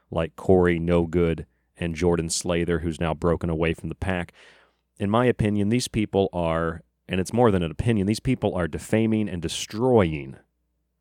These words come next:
whatever it is that I do here on radio. I can selfishly say they make it a lot more difficult to put on a, a,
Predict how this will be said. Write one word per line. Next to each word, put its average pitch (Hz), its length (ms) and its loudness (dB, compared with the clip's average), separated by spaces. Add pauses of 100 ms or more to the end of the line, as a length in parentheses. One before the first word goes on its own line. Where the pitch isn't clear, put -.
(240)
whatever 127 340 6
it 127 80 6
is 110 240 4
that 90 220 0
I 98 220 -2
do 120 160 4
here 123 280 2
on 117 100 2
radio. 123 580 4 (460)
I 95 100 -2
can 92 120 -4
selfishly 101 600 0
say 98 340 2 (340)
they 104 120 -2
make 139 240 4
it 131 80 8
a 107 40 6
lot 107 300 2
more 104 200 2
difficult 85 760 0 (460)
to 92 80 -4
put 117 200 4
on 107 240 6
a, 82 300 0
a, 82 140 -6